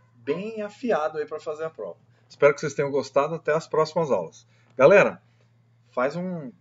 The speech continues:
dá um, dá um likezinho lá no final e se inscreva no canal quem ainda não está. Quando você reforça lá o like, você vai me dar mais força pra fazer mais vídeos. Um grande abraço pra vocês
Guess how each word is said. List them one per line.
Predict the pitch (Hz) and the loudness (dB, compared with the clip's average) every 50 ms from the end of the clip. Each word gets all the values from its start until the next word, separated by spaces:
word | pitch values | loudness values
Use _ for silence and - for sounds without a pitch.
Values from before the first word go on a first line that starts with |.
| _ _ - | _ _ -8
dá | - 117 | -6 -6
um, | 147 170 175 156 135 117 107 | -6 -6 -10 -12 -14 -16 _
dá | 110 117 | -8 -8
um | 139 160 | -6 -4
likezinho | 156 147 151 147 - - 127 113 - 123 135 131 117 | -2 -2 -2 -2 -4 -8 -12 -12 -10 -10 -8 -6 -4
lá | 117 117 | -4 -4
no | 113 107 | -6 -8
final | - - 107 101 110 127 143 | -10 -14 -14 -10 -8 -8 -8
e | 147 | -8
se | - - 135 | -10 -14 -18
inscreva | - - - 135 143 147 143 | -14 -6 0 0 0 0 -2
no | 139 135 | -8 -8
canal | - - 117 110 110 120 123 | -8 -8 -8 -6 -6 -10 -10
quem | 123 - 131 131 | -10 -12 -14 -12
ainda | 135 135 135 | -12 -12 -14
não | 139 151 | -14 -14
está. | 151 151 - - 95 - - _ _ _ _ _ _ _ _ _ _ _ _ _ | -16 -16 -16 -20 -20 -20 -20 _ _ _ _ _ _ _ _ _ _ _ _ _
Quando | - 127 135 135 | -14 -12 -10 -8
você | 139 139 - 147 | -8 -6 -4 -6
reforça | 131 131 131 123 - - 127 123 123 - 127 | -4 -6 -6 -8 -6 -4 -4 -4 -4 -4 -8
lá | 113 117 | -8 -8
o | 113 113 | -8 -8
like, | 113 113 117 131 151 147 - - _ | -6 -6 -4 -4 -6 -8 -10 -16 _
você | 117 113 - - 131 127 131 131 _ _ _ _ _ _ _ _ | -20 -20 -18 -14 -12 -12 -12 -14 _ _ _ _ _ _ _ _
vai | - 113 117 | -8 -6 -6
me | 123 131 | -6 -6
dar | 123 120 117 117 | -8 -8 -8 -6
mais | 117 127 156 165 - | -6 -8 -8 -8 -10
força | - - 135 139 139 - | -12 -8 -8 -8 -8 -10
pra | 135 127 | -16 -16
fazer | - 131 123 120 120 123 | -12 -12 -12 -10 -10 -14
mais | 120 117 113 117 127 135 - - - - _ _ _ - | -14 -14 -16 -14 -14 -14 -16 -18 -20 -20 _ _ _ -16
vídeos. | 113 117 110 - _ _ _ - - - - _ _ _ _ _ _ _ _ | -16 -16 -16 -16 _ _ _ -20 -20 -20 -20 _ _ _ _ _ _ _ _
Um | - | -8
grande | 101 120 127 135 | -6 -6 -4 -4
abraço | 127 120 127 123 123 - | -4 0 -2 -2 -2 -4
pra | 127 120 | -14 -12
vocês | 117 117 110 - - 156 165 190 185 - - - - _ | -12 -12 -10 -6 -4 -4 -4 -4 -8 -12 -14 -16 -18 _